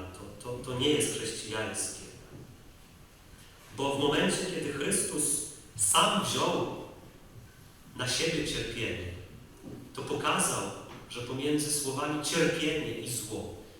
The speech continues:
nigdy nie możemy stawiać znaku równości. My czasem, y, nam się wydaje, że, że, że cierpienie jest złem,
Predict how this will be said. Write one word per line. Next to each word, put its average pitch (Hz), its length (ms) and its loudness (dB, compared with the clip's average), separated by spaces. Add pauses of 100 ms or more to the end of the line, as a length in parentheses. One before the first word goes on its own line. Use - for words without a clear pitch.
(160)
nigdy 160 340 -2
nie 151 120 0
możemy 139 440 -4 (120)
stawiać 131 480 -4
znaku 123 340 -6
równości. 123 800 -4
My 127 60 -12 (600)
czasem, 131 380 -2 (1040)
y, 147 40 -14 (1300)
nam 131 120 -6
się - 140 -2
wydaje, 127 380 0 (1080)
że, - 40 -14
że, - 200 -10
że - 160 -10
cierpienie 135 540 -2
jest 117 360 0
złem, 120 240 0